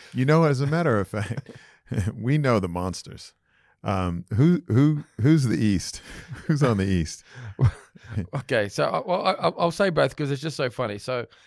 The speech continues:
Speaker 2: Western Conference is Harden, Doncic, LeBron, Kawhi, Davis. Eastern Conference, Kemba Walker, Trae Young, Giannis, Pascal Siakam, and Embiid.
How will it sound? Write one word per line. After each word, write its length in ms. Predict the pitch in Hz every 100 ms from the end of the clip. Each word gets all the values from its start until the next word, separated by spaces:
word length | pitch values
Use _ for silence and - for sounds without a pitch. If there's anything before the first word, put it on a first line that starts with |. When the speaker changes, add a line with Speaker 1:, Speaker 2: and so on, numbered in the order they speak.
| _ _ _ _ _ -
Speaker 2:
Western 460 | 143 185 - 165
Conference 440 | 139 123 110 110 107
is 240 | 104 107 - _ -
Harden, 600 | - 165 170 165 156 - -
Doncic, 580 | 131 123 123 117 - -
LeBron, 680 | 120 113 131 131 127 127 - -
Kawhi, 580 | 131 120 113 107 107 - -
Davis. 540 | 107 104 101 92 - _ _ _ _ _ _ _ _ -
Eastern 320 | 165 156 131
Conference, 540 | 120 104 101 - - - _ _ _ _ _ _
Kemba 320 | - 165 156
Walker, 500 | 139 113 107 113 101 -
Trae 280 | - 147 147
Young, 420 | 127 98 95 - -
Giannis, 520 | 117 123 117 117 - -
Pascal 460 | 135 131 131 113
Siakam, 600 | 107 120 107 107 - 98 -
and 140 | 104
Embiid. 480 | 98 98 107 104